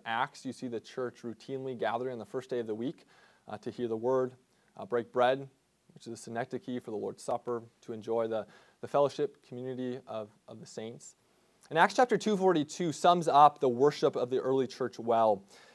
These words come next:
As we read, "And they," that is the, that is to say the early church, "devoted themselves to the apostles' teaching and the fellowship,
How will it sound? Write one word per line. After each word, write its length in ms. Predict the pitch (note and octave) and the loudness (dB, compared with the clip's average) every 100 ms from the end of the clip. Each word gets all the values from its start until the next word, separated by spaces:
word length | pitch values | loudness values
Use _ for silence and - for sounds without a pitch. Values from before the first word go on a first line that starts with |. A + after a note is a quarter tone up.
| _ | _
As 140 | B2+ C3 | 0 2
we 160 | C#3+ | 2
read, 320 | C3 C#3 C#3 C3 | 2 2 2 2
"And 220 | C#3 C3+ | 0 0
they," 340 | B2 D3+ D3 C#3 | 6 8 10 8
that 140 | C3 | 6
is 160 | C3 - | 4 2
the, 160 | B2+ - | -2 -2
that 180 | A2+ C3 | 2 2
is 100 | C3 | 2
to 80 | B2 | -2
say 220 | - C3 | 0 0
the 160 | B2 A2+ | 0 0
early 260 | C3+ C3+ | 0 0
church, 500 | B2+ - C3+ A#2 - - - _ _ | -2 0 0 0 -6 -20 -20 _ _
"devoted 500 | C3 C3+ D3 E3+ G3 | 0 6 8 10 10
themselves 800 | F3+ E3+ - D#3+ D3+ D3 C3+ A#2+ | 8 4 4 10 12 12 8 2
to 140 | - C#3+ | -10 -2
the 120 | D3 | 0
apostles' 500 | C3 D3 C#3+ C#3+ A#2+ | 2 4 4 4 -6
teaching 560 | - E3+ - F3 E3 D#3+ _ _ _ _ - | -6 -6 0 0 0 -8 _ _ _ _ -12
and 80 | |
the 60 | A2+ | -4
fellowship, 640 | - D#3 E3+ D#3+ E3+ - | 8 10 10 8 4 4